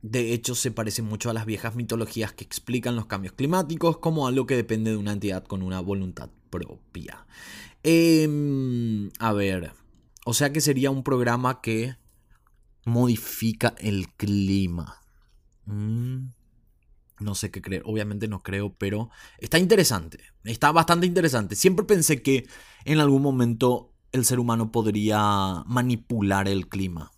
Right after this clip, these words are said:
En un futuro, no digo ahora. Entonces, para evitar catástrofes naturales, tipo, más con el tema de terremotos, em, bueno, y sí, esos son catástrofes naturales, tipo terremotos,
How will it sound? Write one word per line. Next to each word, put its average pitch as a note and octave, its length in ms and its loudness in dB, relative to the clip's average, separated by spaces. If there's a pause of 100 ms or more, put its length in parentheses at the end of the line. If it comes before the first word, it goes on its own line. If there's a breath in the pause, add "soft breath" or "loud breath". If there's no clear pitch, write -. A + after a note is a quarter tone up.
(240)
En A#2+ 160 -2
un A#2+ 120 0
futuro, A2 360 -4
no G2 120 -4
digo G2+ 220 -2
ahora. F2+ 360 -4 (380 loud breath)
Entonces, A#2+ 340 0
para C3 220 2
evitar A#2 580 0
catástrofes G#2+ 1040 -4
naturales, G2+ 1000 -2 (420 soft breath)
tipo, A#2+ 600 2
más E3+ 640 4 (220)
con F3+ 180 2
el D#3+ 140 0
tema D3+ 340 4
de D3 240 4
terremotos, B2+ 1600 2
em, G#2+ 1000 0
bueno, G#2+ 260 -2
y F2+ 80 -4
sí, E2+ 180 -6
esos F#2+ 180 -6
son F#2+ 160 -6
catástrofes F#2+ 540 -8
naturales, F#2+ 520 -4
tipo G2+ 200 -6
terremotos, A2 760 -4